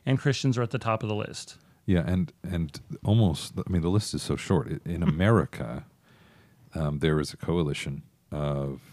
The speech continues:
Speaker 2: religions that are anti-Christian,
Speaker 1: Mm-hmm.
Speaker 2: and they include, uh, secular humanism, is-, Islamism, uh, Satanism, um, a-, like,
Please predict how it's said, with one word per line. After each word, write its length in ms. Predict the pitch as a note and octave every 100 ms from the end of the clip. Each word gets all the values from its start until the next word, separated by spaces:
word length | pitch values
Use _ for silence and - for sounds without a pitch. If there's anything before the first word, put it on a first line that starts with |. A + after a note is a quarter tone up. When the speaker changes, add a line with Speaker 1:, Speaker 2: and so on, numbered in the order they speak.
| - -
Speaker 2:
religions 640 | D2+ C#2+ C#2+ C2+ C2+ -
that 140 | - C2
are 140 | C2
anti-Christian, 680 | C#2+ C#2 D#2+ - - - D#2 - -
Speaker 1:
Mm-hmm. 280 | A#2 D#3 -
Speaker 2:
and 400 | D2 C2+ C2 - -
they 140 | - C2
include, 640 | C2+ - - C2 C2 C2+ _ C#2
uh, 220 | B1+ B1
secular 360 | - F2 D#2 D2+
humanism, 560 | D#2+ D2 D2+ D2+ C#2+ - _ _ _ _ _ _ -
is-, 300 | E2 D#2 C#2 -
Islamism, 680 | E2 D2+ D#2 D2 C#2+ C#2+ C#2 - _ _ _ -
uh, 120 | C#2
Satanism, 760 | - D#2+ D2+ D2+ D2 C#2 C#2 - _ _ _ _ _ _ -
um, 480 | D#3 C2+ C2+ B1+ - - - E2 -
a-, 40 |
like, 200 | D#2+ D2+